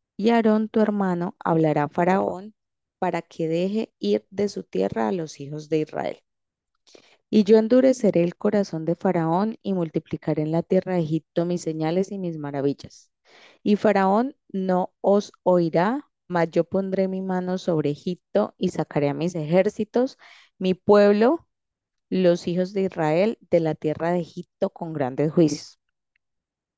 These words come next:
Y sabrán los egipcios que yo soy Jehová, cuando extienda mi mano sobre Egipto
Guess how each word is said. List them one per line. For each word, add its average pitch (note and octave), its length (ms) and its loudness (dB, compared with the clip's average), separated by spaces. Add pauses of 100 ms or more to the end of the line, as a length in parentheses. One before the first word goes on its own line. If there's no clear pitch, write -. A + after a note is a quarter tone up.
(400)
Y G#3+ 140 4
sabrán A#3 400 4
los A3+ 180 2
egipcios A3+ 840 0
que D3+ 240 0
yo G3 240 0
soy F3 360 -2
Jehová, E3+ 600 -2 (2250)
cuando G3 340 4
extienda E3+ 480 -2
mi G3 160 -4
mano E3 360 -4
sobre G3 280 2
Egipto A3 560 -4